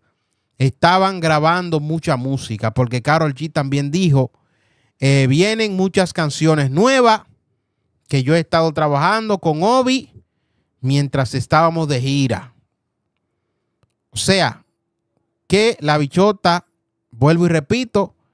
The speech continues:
es una mujer que no tiene descanso alguno y se merece tomar algunos días. Pero vemos que ya es algo normal en Karol G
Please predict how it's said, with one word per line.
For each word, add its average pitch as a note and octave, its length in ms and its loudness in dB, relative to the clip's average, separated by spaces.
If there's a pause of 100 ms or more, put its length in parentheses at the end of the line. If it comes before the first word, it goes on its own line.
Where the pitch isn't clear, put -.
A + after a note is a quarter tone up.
(400)
es C3 240 -2
una D3+ 140 0
mujer E3+ 500 -2
que E3 140 -2
no D#3+ 320 0
tiene F3 520 -2
descanso D3+ 600 -2
alguno F#2+ 460 -8 (840)
y D#3+ 80 -2
se F3+ 180 0
merece F3 440 0
tomar C#3+ 400 0
algunos A2+ 460 -4
días. F2+ 540 -14 (460)
Pero A3+ 400 0 (840)
vemos F#3+ 720 -2 (340)
que D3 200 2
ya E3+ 240 2
es F3+ 240 -6
algo E3+ 360 0
normal F#3+ 560 -2 (1120)
en B2+ 160 -2
Karol D#3 360 2
G F#3 240 -2